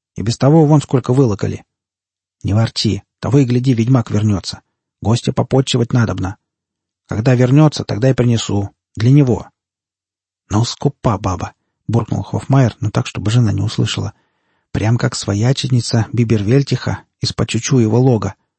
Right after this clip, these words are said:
Все до одного там скряга на скряге и скрягой погоняют». А ведьмака что-то долго не видать.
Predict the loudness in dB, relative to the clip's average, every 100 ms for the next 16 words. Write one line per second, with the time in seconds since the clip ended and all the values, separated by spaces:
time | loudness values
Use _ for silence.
0 | _ _ -10 -8 -4 -2 0 2 2 2
1 | 0 -2 -4 0 2 4 4 2 0 0
2 | 0 -2 -10 -6 -2 0 0 0 2 2
3 | 2 -2 -12 _ _ _ _ _ _ _
4 | _ _ _ _ _ -6 -2 2 4 2
5 | 4 0 0 -2 0 4 4 4 2 2
6 | 0 -4 -8